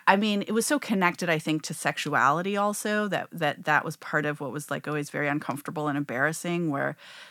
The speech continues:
you know, she, <laughs> she, she just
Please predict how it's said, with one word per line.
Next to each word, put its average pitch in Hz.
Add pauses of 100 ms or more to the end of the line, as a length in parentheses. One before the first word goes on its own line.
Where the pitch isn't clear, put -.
you 165
know, 143
she, 143 (520)
<laughs> -
she, - (500)
she 214
just 208